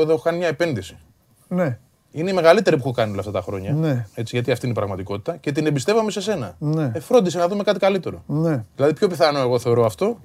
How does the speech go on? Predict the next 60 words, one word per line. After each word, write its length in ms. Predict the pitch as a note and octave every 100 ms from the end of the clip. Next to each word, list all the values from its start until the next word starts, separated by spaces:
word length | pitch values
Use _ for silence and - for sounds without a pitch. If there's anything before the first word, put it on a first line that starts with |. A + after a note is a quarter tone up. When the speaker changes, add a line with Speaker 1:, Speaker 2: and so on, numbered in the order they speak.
| _
Speaker 1:
παρά 240 | - E3+ E3
αυτό 180 | C3+ D3
που 80 | B2
διάβασα 420 | A#2 A#2+ A2 G#2+
από 120 | G2+
εδώ 80 | G#2
και 80 | G#2+
από 140 | F#2+ F#2+
εκεί, 340 | G2+ F#2 F2+ _ _ _ _
που 100 | -
βγαίνει 260 | A#2 C3+ B2+
από 180 | A#2 A2+
κύκλους, 320 | C3 A#2+ G#2+
δεν 100 | A2
ξέρω 220 | A2+ A2
πώς 160 | G2+ G#2+
και 80 | G2
τι 120 | G#2+
και 80 | G2+
διαρροές 340 | G#2 G2 G#2
και 80 | F#2+
τα 80 | G2+
λοιπά, 140 | A#2
που 60 | C3
δεν 100 | B2
το 60 |
πιστεύω 280 | A2 - A#2
καθόλου, 260 | A2+ A2+ F#3
ότι 80 | D3+
τον 140 | B2
πήρε 180 | C3 C#3+
να 120 | B2+
του 80 | A2+
πει 100 | D3+
μετά 220 | C#3+ C#3+
το 120 | C3
μάτς 340 | A#2+ E3+ F#3+ - _ _ _
ότι 160 | C#3+ C3+
«Σε 80 | B2+
στηρίζω». 400 | C3+ B2 G#2+ F2 -
Δεν 120 | C#3
υπάρχει 280 | C3+ - -
αυτό. 140 | - _ _ _ _ _ _ _ _ _ _ _ -
Όχι 160 | F3 A3+
ότι 100 | F#3
τον 100 | F#3
πήρε 140 | F#3+
να 80 | E3+
του 80 | D3
πει, 80 |
«Σε 100 | D#3+
διώχνω», 440 | C#3+ E3 C3 D3+ G3
αλλά 180 | D#3 D3
τον 120 | D#3
πήρε 140 | E3+ G#3
να 100 | F#3
του 80 |
πει 80 | F3+
ότι 200 | G#3 F#3+
εδώ 360 | F#3+ F3+ G3+